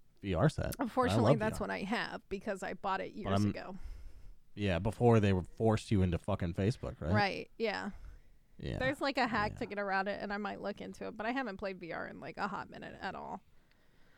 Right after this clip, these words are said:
Speaker 2: S-,
Speaker 1: Yeah.
Speaker 2: so, we'll see.
Speaker 1: Making it harder to enjoy things. Isn't that the opposite of the problems you're trying to solve with fucking media online?
Speaker 2: And metaverse, like, that's
Speaker 1: Spotify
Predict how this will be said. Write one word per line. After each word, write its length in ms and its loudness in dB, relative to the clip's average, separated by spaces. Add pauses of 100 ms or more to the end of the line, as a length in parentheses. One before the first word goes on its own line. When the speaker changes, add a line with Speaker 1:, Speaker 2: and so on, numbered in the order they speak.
(480)
Speaker 2:
S-, 140 -20
Speaker 1:
Yeah. 160 0
Speaker 2:
so, 340 -2 (160)
we'll 220 -6
see. 400 -10 (580)
Speaker 1:
Making 420 6
it 120 6
harder 440 8
to 160 4
enjoy 340 6
things. 280 0 (520)
Isn't 340 8
that 220 8
the 180 4
opposite 540 10
of 140 6
the 60 6
problems 600 10
you're 80 8
trying 260 6
to 80 6
solve 400 10
with 120 4
fucking 380 4
media 300 10
online? 380 6
Speaker 2:
And 280 6
metaverse, 520 4
like, 180 0
that's 340 4
Speaker 1:
Spotify 760 12